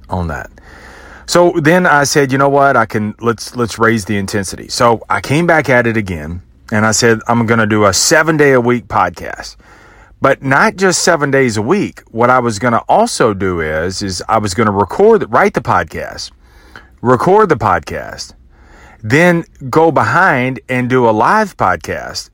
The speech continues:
So go live on, you know, whatever platform. Instagram Live and Facebook, I think, is where I initially started before I got on LinkedIn and all that. Then after I get off of that, then I was gonna chop it up, chop the segment up,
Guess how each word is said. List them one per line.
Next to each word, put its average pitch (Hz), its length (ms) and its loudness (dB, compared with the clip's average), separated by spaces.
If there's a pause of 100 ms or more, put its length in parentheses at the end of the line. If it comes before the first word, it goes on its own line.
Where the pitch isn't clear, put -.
(300)
So 117 260 0
go 120 160 4
live 110 540 2
on, 101 420 -4 (160)
you 104 140 -14
know, 98 100 -6
whatever 104 320 -2
platform. 104 640 -2 (1160)
Instagram 101 480 0
Live 95 260 2
and 90 140 -6
Facebook, 90 500 -2
I 85 60 -6
think, 87 180 -6
is 82 100 -10
where 90 500 0
I 98 40 2
initially 92 380 -2
started 90 500 2
before 85 260 -2
I 85 60 2
got 87 200 0
on 82 160 -4
LinkedIn 90 520 -4
and 78 80 -4
all 78 160 -2
that. 95 260 0 (1400)
Then 185 380 4
after 151 280 2
I 139 60 2
get 135 140 2
off 123 180 2
of 120 60 -4
that, 165 260 2
then 143 100 -2
I 135 60 2
was 113 140 -4
gonna 113 160 -2
chop 175 400 -2
it 139 100 0
up, 113 360 0
chop 131 320 -2
the 131 100 -2
segment 117 440 0
up, 120 300 0